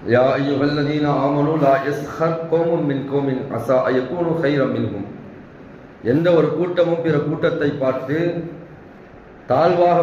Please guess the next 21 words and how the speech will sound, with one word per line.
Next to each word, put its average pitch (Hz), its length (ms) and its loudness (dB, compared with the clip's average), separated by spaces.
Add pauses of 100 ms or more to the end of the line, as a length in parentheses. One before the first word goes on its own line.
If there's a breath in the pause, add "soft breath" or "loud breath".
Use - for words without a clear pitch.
பார்க்க 147 320 -2
வேண்டாம், 139 400 -2
இழிவாக 147 360 0 (120)
பார்க்க 123 320 -2
வேண்டாம் 113 400 -2 (280)
என்று 120 140 0 (100)
சொன்னால், 131 420 0 (1040)
உங்களை 170 360 6
விட 175 200 0
அவர்கள் 147 340 -4
சிறந்தவர்களாக 143 640 -2
இருக்கக்கூடும். 117 600 -6 (1040)
வலா 156 180 4 (120)
நிசாஉம் 180 500 -2
மின் 160 240 -4
நிசாஇன், 160 480 -2 (100)
எந்த 160 160 -4 (120)
பெண்களும் 180 460 -2 (260)
வேறு 180 220 2 (100)
பெண்களை 170 340 -2 (100)
பார்த்து 160 380 -2